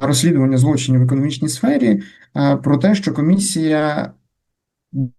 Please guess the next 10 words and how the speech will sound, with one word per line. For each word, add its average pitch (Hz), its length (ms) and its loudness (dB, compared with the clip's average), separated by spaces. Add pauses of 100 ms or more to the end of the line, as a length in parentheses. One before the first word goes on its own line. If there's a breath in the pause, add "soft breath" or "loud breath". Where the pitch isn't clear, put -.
(140)
буде 143 320 2
засідати 135 500 -4
десятого, 127 920 0
а, 127 380 0
буде 135 380 -2
о 143 120 -2
десятій 143 460 0
тридцять 127 400 0
в - 80 -12
понеділок, 220 760 -2